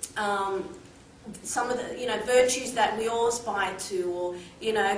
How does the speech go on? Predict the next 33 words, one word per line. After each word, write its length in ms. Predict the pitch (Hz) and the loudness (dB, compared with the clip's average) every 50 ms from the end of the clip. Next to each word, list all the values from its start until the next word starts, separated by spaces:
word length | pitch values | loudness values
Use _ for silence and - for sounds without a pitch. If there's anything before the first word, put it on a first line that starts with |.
| - - - | -2 -2 0
quotes 460 | - 247 240 233 240 233 - - - | 2 2 4 4 4 2 2 0 -2
or 140 | 226 214 - | -2 -2 -4
things 280 | 269 262 254 254 - | -4 -6 -8 -8 -4
here 160 | 262 302 302 302 | -2 -2 -2 -2
and 160 | 285 269 254 | -2 -2 0
there, 400 | 254 247 247 247 247 247 247 247 - - - - | 0 2 2 2 0 0 -2 -4 -8 -12 -12 -8
you 80 | 220 226 | -4 -2
know, 260 | 220 220 220 220 220 220 220 - - - - - - - - | 0 2 2 0 0 -4 -6 -10 -14 -16 -20 -20 -20 -12 -6
um, 440 | - 214 208 208 208 208 208 214 220 - | -2 -2 0 0 0 0 0 -2 0 2
or 160 | 254 254 254 | 2 4 4
things 220 | 311 302 294 - | 4 2 2 2
about 360 | - - 240 226 226 226 - - | 0 2 2 4 4 2 2 2
God, 420 | 226 220 208 185 180 175 - - - - - 214 | 2 2 2 2 0 -2 -4 -8 -12 -16 -16 -12
you 80 | 214 214 | -8 -4
know, 220 | 214 202 202 208 208 208 | -2 0 0 0 0 -2
really 260 | 247 247 247 247 233 233 | -4 -6 -4 -4 -2 -4
inspiring 560 | 226 226 - - 226 220 220 220 220 214 214 220 | -4 -4 -4 -2 0 2 2 2 2 0 -2 -2
things 260 | 226 220 214 214 214 | -4 -2 -2 -2 0
that 280 | 208 208 196 185 - - - - 202 | 0 0 0 0 -2 -6 -12 -14 -8
will 140 | 208 208 208 | -6 -4 -2
make 300 | 208 214 220 214 214 214 | 0 0 0 0 -2 -4
them, 320 | 220 202 196 196 190 190 - - - - - - - - - - - | -6 -4 -4 -4 -4 -6 -8 -12 -14 -20 -20 -20 -20 -20 -20 -16 -10
will 160 | 220 208 247 226 | -4 -2 0 2
sort 200 | - 311 302 277 | 2 2 0 0
of 100 | 277 294 | -2 -2
put 160 | 311 320 - | -2 -2 -2
seeds 400 | - - 302 285 262 226 - 233 | -2 -2 -2 -2 -2 -4 -4 -4
about, 400 | 220 226 220 214 208 208 196 - - - - - - - - | 0 2 4 6 6 6 4 2 -2 -10 -14 -18 -16 -10 -6
about 420 | 220 208 - 233 240 240 240 - | -2 2 4 4 6 6 4 2
God 280 | 220 214 202 190 185 190 | 0 0 2 2 2 0
and 120 | 196 196 | -2 -2
about 460 | 202 202 233 233 233 233 233 233 226 - | -2 -2 0 4 4 4 4 4 2 2
our, 380 | 208 208 202 202 196 196 196 | 2 2 2 2 2 -2 -4